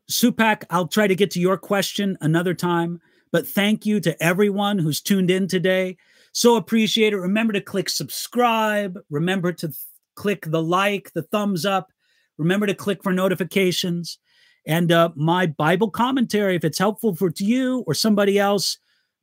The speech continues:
please go to it, enduring word dot com. There you can reference not only my commentary in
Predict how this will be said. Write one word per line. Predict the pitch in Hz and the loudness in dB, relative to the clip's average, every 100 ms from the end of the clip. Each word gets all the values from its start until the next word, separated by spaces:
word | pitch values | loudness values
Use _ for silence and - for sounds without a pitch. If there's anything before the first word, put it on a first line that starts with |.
| - | 2
please | 233 - | 2 4
go | 220 | 4
to | 208 202 | 4 4
it, | 202 - | 2 -2
enduring | 185 180 151 202 208 214 220 214 - | 0 2 2 2 2 4 2 2 0
word | 147 180 190 190 185 139 | 0 2 4 2 0 0
dot | 156 160 | 0 0
com. | - 165 156 151 | 0 2 2 2
There | 180 208 | 2 0
you | 220 | 0
can | 220 196 | -2 0
reference | 180 170 185 160 - | 0 0 -4 -4 -2
not | 190 226 - | 0 0 0
only | 202 208 | -2 0
my | 196 180 | 0 -2
commentary | 175 185 196 180 185 180 165 | -2 -2 -2 -2 0 0 0
in | 165 156 | 0 0